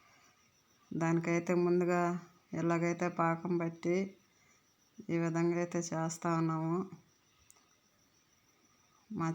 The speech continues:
చిన్నమ్మ అయితే ఇలాగ పిండి అయితే పోస్తున్నది, మా మరిది అయితే ఇలాగా ఆ తెడ్డు ఎత్తుకుని అయితే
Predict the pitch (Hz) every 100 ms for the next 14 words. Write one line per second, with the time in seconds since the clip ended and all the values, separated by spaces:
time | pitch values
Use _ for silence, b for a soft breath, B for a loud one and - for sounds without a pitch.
0 | - 175 175 180 175 170 175 170 170 170
1 | 170 170 180 170 175 175 175 170 165 170
2 | - 165 160 165 180 202 - b b b
3 | b b b b _ _ _ 165 170 170
4 | 175 175 180 175 175 175 170 170 170 190
5 | 214 - _ _ _ _ _ _ _ -
6 | 143 147 165 175 165 165 175 175 - 170
7 | 165 170